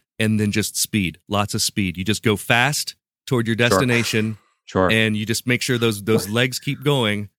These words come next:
Speaker 1: and then you make it there.
Speaker 3: What,
Speaker 1: That was
Speaker 3: what,
Speaker 1: my drunk
Speaker 3: what,
Speaker 1: walk.
Speaker 3: yeah.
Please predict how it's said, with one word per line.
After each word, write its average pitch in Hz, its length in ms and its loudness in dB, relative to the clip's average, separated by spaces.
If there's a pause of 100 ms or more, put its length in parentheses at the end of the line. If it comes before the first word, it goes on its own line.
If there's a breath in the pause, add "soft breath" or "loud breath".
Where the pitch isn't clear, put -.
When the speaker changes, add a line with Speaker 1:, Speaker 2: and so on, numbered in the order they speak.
(140)
Speaker 1:
and 107 260 -6
then 104 100 -4
you 107 100 0
make 107 220 -2
it 104 100 -6
there. - 100 2 (100)
Speaker 3:
What, - 40 0
Speaker 1:
That 104 100 0
was 98 140 2
Speaker 3:
what, - 60 -6
Speaker 1:
my 113 120 -2
drunk 98 280 -6
Speaker 3:
what, 196 160 2
Speaker 1:
walk. - 20 -6
Speaker 3:
yeah. 196 340 2